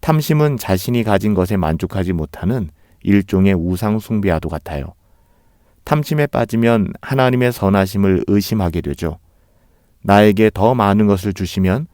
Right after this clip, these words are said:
그 하나님은 선하다고 이야기하지만 자신의 생각과 다르게 흘러갈 때에는 쉽게 하나님을 원망하게 되기 때문에 그래요. 그래서 탐심은 결코 스스로 만족하지 못하게 만드는 깊은 병과도 같아요.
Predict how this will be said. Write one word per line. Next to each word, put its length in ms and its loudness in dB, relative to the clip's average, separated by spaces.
그 140 0
하나님은 580 2
선하다고 580 2
이야기하지만 800 -2
자신의 420 0
생각과 380 2
다르게 380 0
흘러갈 420 2
때에는 640 -2
쉽게 640 -2
하나님을 500 0
원망하게 760 -2
되기 240 -8
때문에 340 -4
그래요. 400 -12
그래서 340 2
탐심은 640 -2
결코 400 4
스스로 360 0
만족하지 540 -2
못하게 380 -2
만드는 640 -2
깊은 500 -4
병과도 520 -4
같아요. 440 -10